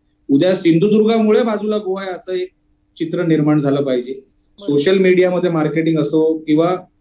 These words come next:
Speaker 1: वेगवेगळे ट्रॅव्हल फेअर असतात, तिथे सिंधुदुर्गाचं एक मॉडेल तयार केलं पाहिजे. तसं आतापर्यंतही तसं होताना कुठे दिसत नाही. आपण सिंधुदुर्गाला दाखवू शकलो नाही जगाला की आपल्याकडे काय काय आहे,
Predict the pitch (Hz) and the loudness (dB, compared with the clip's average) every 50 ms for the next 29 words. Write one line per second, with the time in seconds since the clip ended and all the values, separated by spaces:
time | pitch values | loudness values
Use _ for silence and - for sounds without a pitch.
0 | _ _ - 139 147 151 151 170 180 185 185 180 190 202 208 202 - - 160 147 | _ _ -4 -2 -2 0 2 2 2 2 2 0 -2 -2 -4 -6 -6 -8 -8 -6
1 | 147 170 190 202 202 - 175 180 190 180 156 - - - 123 - _ _ _ _ | -4 -2 -4 -4 -4 -4 -4 -2 -2 -4 -6 -10 -12 -18 -18 -20 _ _ _ _
2 | _ _ _ _ _ _ - 165 160 160 233 247 226 - 226 208 202 196 214 214 | _ _ _ _ _ _ -10 -10 -6 -4 -2 -4 -2 -2 -2 -2 -2 0 0 2
3 | 208 208 208 202 202 196 202 208 196 196 190 180 170 165 170 175 170 170 165 156 | 2 2 2 0 -2 -2 -4 -6 -6 -6 -6 -6 -6 -4 -4 -4 -4 -2 -2 -2
4 | 156 156 147 143 131 127 123 120 113 113 110 - _ _ _ _ _ _ _ _ | -2 -4 -6 -6 -8 -8 -8 -10 -10 -12 -12 -16 _ _ _ _ _ _ _ _
5 | _ _ _ _ _ _ _ - 180 170 - 226 233 226 226 - - 147 - - | _ _ _ _ _ _ _ -4 -4 -2 0 -2 -2 -2 -4 -10 -14 -14 -8 -4
6 | 208 208 202 208 202 202 196 196 - 190 208 214 208 208 180 165 165 170 185 190 | -2 -2 0 0 0 0 0 0 0 0 0 0 0 -2 -4 -4 -4 -4 -4 -4
7 | 185 - - _ - - 139 143 143 160 160 165 165 165 160 170 165 147 135 - | -6 -8 -20 _ -14 -10 -8 -4 -2 0 0 0 2 2 0 0 0 0 0 0
8 | 180 185 185 165 139 135 - - _ - 139 147 143 214 220 - 196 185 180 180 | 0 -2 -2 -2 -4 -6 -6 -10 _ -12 -10 -4 0 0 0 2 2 0 0 0
9 | 208 214 220 208 202 202 208 208 214 214 - 165 156 156 - 220 226 226 214 196 | 0 0 2 2 0 0 0 0 -2 -2 -4 -6 -10 -10 -10 -12 -10 -8 -8 -8
10 | - 196 190 190 185 185 175 165 151 147 147 143 131 120 - _ _ _ _ _ | -6 -6 -6 -4 -4 -4 -4 -4 -4 -4 -4 -6 -6 -8 -12 _ _ _ _ _
11 | _ _ _ _ _ _ _ _ _ _ _ - 185 185 - 151 151 185 196 196 | _ _ _ _ _ _ _ _ _ _ _ -6 -6 -6 -4 -4 -2 -2 0 0
12 | 208 214 208 208 151 160 170 165 202 190 156 139 - - - | 0 0 0 -2 -2 -4 -4 -4 -4 -6 -6 -6 -10 -14 -18